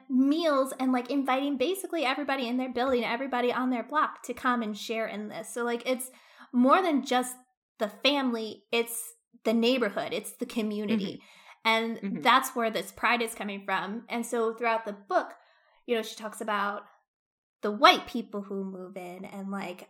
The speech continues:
Speaker 1: how she, there's this park that they go to and she's like,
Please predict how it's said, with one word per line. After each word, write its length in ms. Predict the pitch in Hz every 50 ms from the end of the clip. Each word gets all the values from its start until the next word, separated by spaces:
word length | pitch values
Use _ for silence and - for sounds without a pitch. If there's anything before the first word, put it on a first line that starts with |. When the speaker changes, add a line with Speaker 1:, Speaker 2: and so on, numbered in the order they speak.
| _ _
Speaker 1:
how 580 | - - - 220 202 202 202 190 185 202 233 - - - - _ - _ _ _ _ _ _ _ _ _ _
she, 380 | - - - - - 170 - 226
there's 220 | 226 208 208 -
this 180 | 233 220 214 -
park 380 | - - - 294 302 294 - -
that 140 | 233 226 -
they 120 | 220 214
go 240 | 214 226 220 240 262
to 300 | 254 - 254 220 214 214
and 200 | 214 220 214 202
she's 400 | 202 - - - - 233 214 -
like, 200 | 214 208 208 -